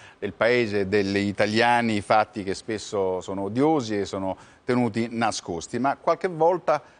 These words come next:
come dire, i nostri segugi prendono la classica cantonata e sono costretti a fare marcia indietro, anche in una vicenda come quella che vedrete ora, in cui è rimasto coinvolto, è stato coinvolto suo malgrado il premier Mario Monti.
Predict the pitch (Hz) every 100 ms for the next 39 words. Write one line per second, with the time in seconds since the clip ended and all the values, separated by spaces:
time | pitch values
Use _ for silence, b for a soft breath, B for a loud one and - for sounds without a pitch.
0 | B 165 120 117 160 147 131 127 160 147
1 | 165 139 117 127 131 127 123 123 123 151
2 | 165 160 - 135 131 131 123 - 135 131
3 | 160 165 104 107 - 139 147 151 127 120
4 | 117 113 113 117 120 113 117 110 107 92
5 | 87 123 143 135 127 117 B B - 127
6 | 127 131 156 131 113 110 107 127 113 107
7 | 98 98 92 98 123 170 185 190 120 B
8 | B 120 - 143 131 113 113 107 110 120
9 | 120 113 113 123 156 135 104 - 123 120
10 | 123 123 127 127 110 110 101 143 131 131
11 | 143 123 98 95 107 110 113 98 95 95
12 | 95 101 104 101 87 80 82